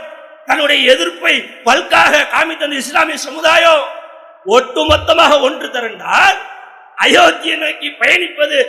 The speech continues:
எங்களுக்கு மிகப்பெரிய காரியம் இல்லை, மிகப்பெரிய கஷ்டம் இல்லை. ஆனாலும் சிந்திச்சு பார்த்தோம்,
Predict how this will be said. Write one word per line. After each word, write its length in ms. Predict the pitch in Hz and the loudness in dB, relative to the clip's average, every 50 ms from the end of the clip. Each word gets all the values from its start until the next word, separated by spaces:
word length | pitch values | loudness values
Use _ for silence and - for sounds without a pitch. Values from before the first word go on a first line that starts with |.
| - - - | -4 -8 -4
எங்களுக்கு 360 | 214 285 302 320 311 311 302 277 | -4 -2 0 -2 -2 -4 -4 -8
மிகப்பெரிய 460 | 262 277 330 359 349 349 349 330 320 302 | -4 -2 -2 -2 -2 -4 -4 -4 -4 -2
காரியம் 480 | - - 254 294 339 359 359 370 370 359 | 0 2 2 4 4 2 0 0 -2 -4
இல்லை, 280 | 349 359 370 339 320 294 254 220 196 - - - - - - - - - _ _ _ - | -4 0 2 2 2 2 0 -4 -8 -12 -14 -20 -20 -20 -20 -20 -20 -20 _ _ _ -6
மிகப்பெரிய 440 | 214 294 359 370 359 349 339 339 330 | -2 2 2 2 2 0 0 0 0
கஷ்டம் 420 | - 269 277 - - 370 370 392 381 | 2 0 -2 -2 -2 -4 -4 -2 -2
இல்லை. 280 | 370 370 370 359 339 311 269 220 - - - - - | -2 0 2 2 2 2 2 -2 -6 -12 -14 -6 -2
ஆனாலும் 420 | 262 277 294 311 320 330 349 320 - | 0 0 2 2 2 0 0 -2 -4
சிந்திச்சு 280 | 294 294 285 - 285 254 | -8 -10 -10 -12 -8 -4
பார்த்தோம், 460 | 247 226 233 233 233 220 202 175 160 | -2 -2 -2 -2 -4 -4 -4 -6 -6